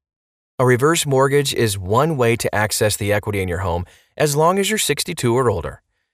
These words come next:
With a reverse mortgage, the lender will provide you with access to your equity in exchange for monthly payments on the loan. You can take the proceeds from your reverse mortgage in all kinds of different ways, like we talked about earlier, lump sum, monthly payments for a fixed term,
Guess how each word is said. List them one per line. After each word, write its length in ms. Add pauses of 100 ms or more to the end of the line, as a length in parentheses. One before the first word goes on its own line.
(260)
With 140
a 40
reverse 380
mortgage, 480
the 100
lender 300
will 140
provide 460
you 120
with 120
access 500
to 120
your 160
equity 520 (100)
in 120
exchange 440
for 140
monthly 360
payments 400
on 120
the 60
loan. 280 (640)
You 100
can 140
take 200
the 80
proceeds 480
from 200
your 80
reverse 340
mortgage 420
in 300
all 140
kinds 260
of 80
different 280
ways, 440
like 160
we 80
talked 260
about 200
earlier, 420 (320)
lump 240
sum, 460 (120)
monthly 340
payments 420
for 160
a 60
fixed 420
term, 320